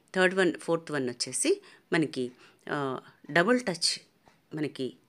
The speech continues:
మల్టిపుల్ టచ్ అనేది ఇక్కడ మనకి తెలుస్తుంది. అది ఎనేబుల్ చేసినప్పుడు ఈ విధంగా మనము ఒకేసారి ఎన్ని, ఆ,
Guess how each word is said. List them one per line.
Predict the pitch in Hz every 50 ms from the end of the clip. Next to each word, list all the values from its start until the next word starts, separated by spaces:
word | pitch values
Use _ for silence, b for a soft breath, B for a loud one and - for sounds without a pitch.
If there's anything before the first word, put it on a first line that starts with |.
| _ _ -
మల్టిపుల్ | 160 175 190 185 247 247 254 240 196
టచ్ | - 143 127 - -
అనేది | 127 120 127 127 117 123
ఇక్కడ | 120 - 120 117
మనకి | 120 120 120 120 - 123 117 107 - - _ -
తెలుస్తుంది. | 131 117 120 117 - - 123 117 131 202 294 262
అది | 185 147 147
ఎనేబుల్ | 143 139 139 139 135 143 139 - 135
చేసినప్పుడు | 131 139 - 151 147 - 226 247
ఈ | 196 156
విధంగా | 135 120 - 131 131 131 127
మనము | 123 123 120 117 127 - B B B B B B _
ఒకేసారి | 156 151 - 233 247 240 - 175 156 139 135 131 - -
ఎన్ని, | 139 143 139 139 135 - - 147 143 135
ఆ, | 131 131 131 127 131